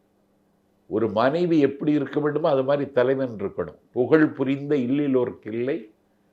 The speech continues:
தம்மை இகழ்வார் முன் ஏறு போல் பீடனிடைன்னா" வள்ளுவர்.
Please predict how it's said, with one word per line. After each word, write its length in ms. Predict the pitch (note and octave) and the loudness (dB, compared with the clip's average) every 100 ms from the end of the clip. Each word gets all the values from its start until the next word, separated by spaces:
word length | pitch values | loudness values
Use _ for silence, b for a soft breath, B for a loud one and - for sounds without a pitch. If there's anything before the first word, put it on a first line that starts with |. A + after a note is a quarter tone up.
| _ _ | _ _
தம்மை 300 | A2+ A#2 A#2+ | 0 2 0
இகழ்வார் 560 | A2+ C#3+ E3 D#3 C#3+ B2+ | 2 4 6 8 6 6
முன் 180 | D#3 | 0
ஏறு 360 | C#3+ C3+ E3 D3+ | 0 4 4 4
போல் 260 | C3 C3 G#2 | 4 2 0
பீடனிடைன்னா" 800 | C3 C3 A#2+ A#2 A#2 A2 F#2+ - _ _ _ _ | 2 2 2 -2 -2 -4 -10 -12 _ _ _ _
வள்ளுவர். 440 | G2+ G#2 G2 - | -2 -2 -2 -4